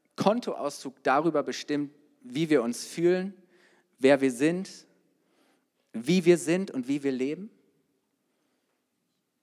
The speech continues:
So oft suchen wir Bestimmung auch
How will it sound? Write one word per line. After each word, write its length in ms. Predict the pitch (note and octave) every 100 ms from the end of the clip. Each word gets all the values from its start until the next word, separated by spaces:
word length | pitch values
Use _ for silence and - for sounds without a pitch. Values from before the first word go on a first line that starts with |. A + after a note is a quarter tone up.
| _ _ _ _ _ _ _ _ _ _ _ _ _ _ _ _ _ _ _
So 260 | - D#3+ A3
oft 220 | G3 -
suchen 280 | F3+ F#3 F3+
wir 100 | D#3+
Bestimmung 520 | D3 - G3 G3 C#3+
auch 220 | C3 C3+